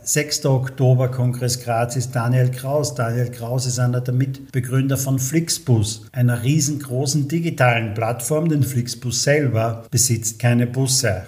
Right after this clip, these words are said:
Und Flixbus ist mittlerweile, ich glaube, fast in vierzig Ländern der Erde tätig.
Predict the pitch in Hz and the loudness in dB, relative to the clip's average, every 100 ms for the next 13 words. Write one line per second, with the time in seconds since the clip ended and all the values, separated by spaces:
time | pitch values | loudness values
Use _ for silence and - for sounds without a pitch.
0 | - 120 - 156 156 - 131 127 - 165 | -6 -4 -2 -2 -2 -2 2 2 0 -6
1 | 123 139 139 139 123 123 123 113 - 120 | 0 0 2 2 4 4 2 -2 -2 -4
2 | 117 117 123 117 120 104 - 143 143 120 | -2 -2 -2 -2 -2 -4 -4 -4 -2 -2
3 | 123 123 123 117 113 110 113 107 135 139 | 0 0 0 -2 -2 -4 -6 0 2 4
4 | 147 135 - - | 2 0 -2 -12